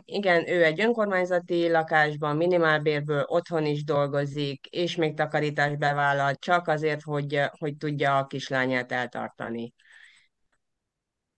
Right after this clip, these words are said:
Illetve, hogy az apuka, ugye, ne vegye el tőle. És, és, ugye, most karácsony előtt, ö,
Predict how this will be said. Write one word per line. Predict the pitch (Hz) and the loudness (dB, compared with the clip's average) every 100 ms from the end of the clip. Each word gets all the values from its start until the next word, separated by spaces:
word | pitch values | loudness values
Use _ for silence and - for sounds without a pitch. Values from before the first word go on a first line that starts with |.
| _ _ _ _ _ | _ _ _ _ _
Illetve, | 180 175 175 | 6 6 6
hogy | 180 170 | 6 6
az | 165 | 6
apuka, | 160 151 156 | 2 0 -4
ugye, | 151 156 | 0 0
ne | 151 | 2
vegye | 151 147 147 | 0 2 2
el | 143 | 2
tőle. | 139 143 135 135 135 - _ - | 0 -4 -2 -2 -4 -8 _ -8
És, | 165 165 156 - - - | -2 -2 -4 -8 -12 -12
és, | - 170 | -6 -6
ugye, | 175 175 | 0 2
most | 170 175 | 2 0
karácsony | - 214 175 165 - 156 | 0 4 4 4 0 0
előtt, | 151 151 156 165 170 _ | 2 4 6 4 4 _
ö, | 165 151 151 | 4 6 4